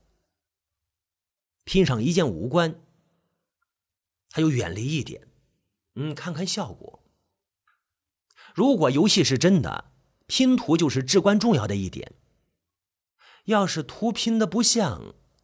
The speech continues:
会什么结果呢？杜家伟想起前天晚上拼周秀琴的时候，游戏屏幕上出现那行字，“人物特征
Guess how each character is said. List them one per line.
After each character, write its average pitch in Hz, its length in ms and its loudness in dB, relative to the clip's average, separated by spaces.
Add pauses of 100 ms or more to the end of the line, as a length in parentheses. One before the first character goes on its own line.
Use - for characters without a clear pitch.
(400)
会 - 180 -2
什 117 140 -2
么 127 80 -2
结 107 180 -2
果 92 200 -4
呢？ 80 120 -12 (2500)
杜 151 140 2
家 143 160 6
伟 123 120 2
想 117 220 -4
起 101 240 -4 (220)
前 196 260 2
天 170 220 4
晚 104 180 -2
上 127 180 0
拼 170 300 -2
周 202 160 4
秀 156 160 4
琴 117 160 -2
的 160 100 4
时 87 160 -4
候， 90 200 -16 (720)
游 165 160 4
戏 156 140 2
屏 - 180 -4
幕 165 160 0
上 120 140 -2
出 156 160 -2
现 147 160 0
那 135 80 2
行 135 200 -4
字 - 280 -6 (500)
，“人 170 240 4
物 269 260 4
特 175 280 2
征 202 360 2